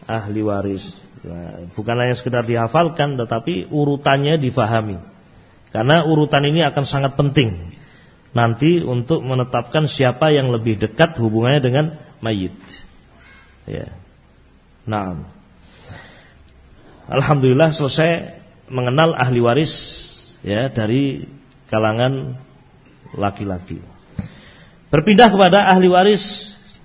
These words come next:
ya, dari kalangan wanita, dari kalangan perempuan. Jumlah mereka sepuluh. Ya. Ya, jumlah mereka sepuluh. Seperti biasa kita awali dari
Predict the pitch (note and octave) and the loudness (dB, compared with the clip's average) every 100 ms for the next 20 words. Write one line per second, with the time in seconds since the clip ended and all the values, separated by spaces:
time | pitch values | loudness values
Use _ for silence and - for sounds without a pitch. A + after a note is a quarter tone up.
0 | - G#2+ C3+ D3 C#3+ D3 D3+ D#3+ F3+ F3 | -12 -4 0 2 2 4 4 4 4 4
1 | D#3+ E3+ F3+ F3 B2+ A2+ A#2+ C3+ D#3 D3+ | 4 4 4 2 2 0 2 2 2 2
2 | C#3+ D3 D#3+ A2+ F2 - - - _ _ | 0 0 0 0 -4 -14 -20 -20 _ _
3 | _ _ _ _ _ _ _ _ - D3 | _ _ _ _ _ _ _ _ 0 4
4 | F#3+ G3 G#3 A3 - A#3+ G3 - - - | 6 6 4 2 2 2 2 2 -4 -18
5 | - - - - B1 - - - - - | -20 -20 -20 -20 -20 -20 -20 -20 -20 -20
6 | - - _ _ _ _ _ _ - G2+ | -20 -20 _ _ _ _ _ _ -6 -4
7 | - - - A#2 C3+ C#3+ D3 E3+ - E3 | -4 -8 -6 -2 0 0 0 -2 0 0
8 | C3 - - - - _ _ _ - - | 0 -4 -16 -20 -20 _ _ _ -20 -20
9 | - - - - - - - G3+ A3 F#3 | -20 -20 -20 -20 -20 -10 -2 2 4 6
10 | F3+ G#3 A3 G#3+ G3 F#3 G3 G#3 E3 E3 | 6 4 2 4 6 6 6 4 4 2
11 | G#3 | 0